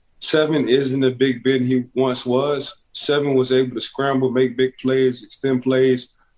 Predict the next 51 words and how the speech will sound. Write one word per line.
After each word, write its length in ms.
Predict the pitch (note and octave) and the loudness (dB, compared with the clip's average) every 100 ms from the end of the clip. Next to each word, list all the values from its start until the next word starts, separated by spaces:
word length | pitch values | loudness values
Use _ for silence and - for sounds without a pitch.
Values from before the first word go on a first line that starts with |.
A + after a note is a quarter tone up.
| _ | _
throw 140 | B2+ C3 | -2 0
the 80 | |
ball 280 | B2+ C3 C3 | 0 0 0
down 220 | B2+ B2+ | -2 -2
the 80 | B2 | -4
field 320 | B2 C3 B2+ | -2 0 0
to 120 | B2+ B2 | 0 -4
his 200 | B2 - | -4 -6
receivers, 640 | - C3+ B2+ A#2+ B2+ - | -4 0 0 0 -2 -4
score 320 | - - C3 | -10 -2 -2
touchdowns, 800 | B2+ C3 B2 - B2 B2 A#2+ A#2+ - _ - _ | 0 -4 -4 -2 -2 0 -2 -6 -12 _ -20 _
have 300 | C3+ C3+ B2 | -2 -2 -2
splash 560 | - - C#3 C#3 B2 - | -6 -2 0 0 -2 -6
plays, 380 | C3 B2+ B2 - | -4 -4 -6 -8
Coach 300 | - B2+ B2 | -2 -2 0
T 180 | C3 | 0
like 200 | B2+ A#2+ | 2 0
to 80 | A#2 | -4
call 300 | - B2 B2 | -4 -2 -2
it. 100 | A2 | -4
But 240 | A#2 G#2 - _ _ _ | -4 -4 -8 _ _ _
on 120 | C#3 | 2
the 80 | C3 | 2
flip 260 | B2+ F3+ F3+ | 2 0 2
side 300 | E3 D3+ C#3+ | 2 2 0
with 140 | C#3 | -2
Chicago, 520 | D3 C#3+ D#3+ D3+ B2+ | -4 0 0 2 0
man, 240 | B2+ C3 C3 | 0 0 0
you, 320 | C3+ C#3+ B2 | 0 -4 -4
you, 180 | B2 C3 - _ _ | -4 -4 -6 _ _
it's 220 | G#2+ - | -4 2
eleven 400 | B2+ A#2+ A#2+ A#2 | 2 2 0 0
on 120 | A#2 | 0
eleven 380 | A2+ C3 A2+ F#2+ - | 0 0 0 -6 -8
'cause 220 | A2+ G#2+ | -6 -2
you 80 | A#2+ | 2
got 180 | A#2 | 2
a 60 | A2 | 2
running 300 | A2+ C3 B2 | 2 2 2
back 240 | A#2 A2+ - - - _ _ | 2 2 0 -12 -20 _ _
that 200 | B2 A#2 | -2 0
plays 260 | C3+ A#2 A2+ | 0 0 0
quarterback 560 | - C3 B2 B2 A2+ | 0 2 2 0 0
in 100 | A2+ | -2
Justin 360 | B2 A#2 - A2+ | -4 -4 -6 -6
Fields. 280 | C3+ C3+ A2+ | -2 0 0
Not 140 | G#2+ | -2
only 300 | A2+ B2+ B2 | 0 2 0
is 140 | A2+ - | -2 -4
he 100 | B2 | -4
good 320 | B2 A#2 A2 | 0 0 -2